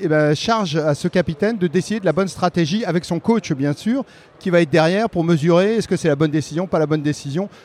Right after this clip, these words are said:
changer les contextes, on va dire, euh, de fatigue et autres. Et donc, c'est vraiment de la répétition pour une personne sans forcément mobiliser ses joueurs en parallèle.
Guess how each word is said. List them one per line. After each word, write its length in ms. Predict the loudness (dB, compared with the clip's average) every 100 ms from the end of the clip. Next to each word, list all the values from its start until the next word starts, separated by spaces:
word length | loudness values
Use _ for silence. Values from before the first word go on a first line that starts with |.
| -12
changer 360 | -6 -2 0 0
les 80 |
contextes, 520 | 0 -4 -2 -4 -4 -4
on 80 |
va 120 | -2 -2
dire, 360 | 0 0 0 -2 -12 -20 -8
euh, 200 | -2 0
de 160 | 2 0
fatigue 600 | 2 -2 0 0 0 2
et 80 | 2
autres. 320 | 0 -2 -2
Et 20 |
donc, 180 | -2 -4
c'est 120 | -2
vraiment 400 | 0 2 0 -4 -8 -20 -20 -8 0
de 60 |
la 100 | 2
répétition 800 | 4 2 2 -2 -2 -6 -4 -4
pour 260 | 0 0 0
une 160 | -2
personne 460 | 0 -4 -2 -2 -2
sans 240 | -4 -6
forcément 440 | -2 -4 -2 -2 0
mobiliser 540 | 0 0 -2 0 0
ses 220 | 0 -2
joueurs 340 | 0 2 2 2
en 100 | -2
parallèle. 380 | -2 -2 -2